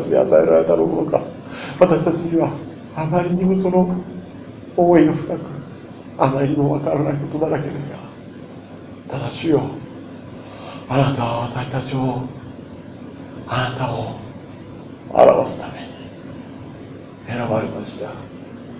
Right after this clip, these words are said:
あなたのその麗しいあなたを、いかに麗しい方であるかということを、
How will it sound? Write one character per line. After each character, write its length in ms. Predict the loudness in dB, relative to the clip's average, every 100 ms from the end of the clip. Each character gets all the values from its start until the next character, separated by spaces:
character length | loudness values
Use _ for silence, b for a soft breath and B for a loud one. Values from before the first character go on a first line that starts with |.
| -14 -16 -16 -14 -14 -14 -14 -14 -14 -16 -14 -16 -16 -16 -6
あ 140 | 0
な 100 | 2
た 140 | 2 0
の 100 | 0
そ 180 | -2 -2
の 280 | 0 0 -4 -10 -12 -14 -16 -2
麗 340 | 4 8 10 8
し 200 | 4 2
い 60 |
あ 40 | 6
な 60 | 8 8
た 100 | 8
を、 220 | 6 4 -2 -8 -12 -14 -14 -10 -4
い 100 | -2
か 180 | 0
に 100 | 2
麗 380 | 4 4 6 6
し 120 | 4 0
い 40 |
方 240 | 2 2 2
で 100 | 2
あ 160 | 2
る 80 | 2
か 100 | 0
と 100 | -2
い 140 | -2 0
う 60 |
こ 160 | 0 -2
と 60 | -2
を、 180 | -2